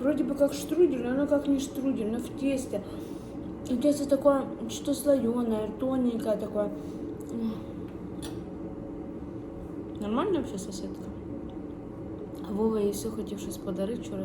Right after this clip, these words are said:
трепав нерви, що він хоче їй щось подарити, Юльки. Взяв, привіз же ще від бабушки стрілу, коробку конфет цілу. Пішов подарити. Потім на вулиці вже сказав: "Ай, це для всіх їх сім'ї".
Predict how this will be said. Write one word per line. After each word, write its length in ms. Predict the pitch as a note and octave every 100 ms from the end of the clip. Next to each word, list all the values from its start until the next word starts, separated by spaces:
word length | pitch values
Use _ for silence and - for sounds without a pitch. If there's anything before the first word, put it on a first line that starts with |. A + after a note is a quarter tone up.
| -
трепав 280 | G3 G3 G3+
нерви, 300 | D3+ A3 G3+
що 140 | -
він 100 | F#3+ G3
хоче 200 | - G3
їй 60 |
щось 180 | - -
подарити, 480 | - F#3 F#3 D#3+ D#3+ -
Юльки. 260 | - - - - - - - - - - -
Взяв, 220 | F#3+ G3+ G#3+ -
привіз 220 | G3+ G3+
же 100 | G3
ще 140 | F#3+ G3
від 100 | F#3
бабушки 460 | F#3 F#3 - G3
стрілу, 520 | - - G3 G3+ G3+ C4 - - - - - -
коробку 380 | G3 E3 F#3 F#3
конфет 340 | F#3 F#3 -
цілу. 180 | - F#3+ - - - - -
Пішов 180 | - -
подарити. 460 | - - F#3 F3+ F#3 -
Потім 240 | G#3 G3+
на 80 | G3+
вулиці 340 | G3+ G3+ -
вже 120 | F#3+
сказав: 220 | F#3 - -
"Ай, 80 | - - - -
це 140 | -
для 100 | G3
всіх 360 | - A3+ - -
їх 80 | -
сім'ї". 420 | - F#3+ -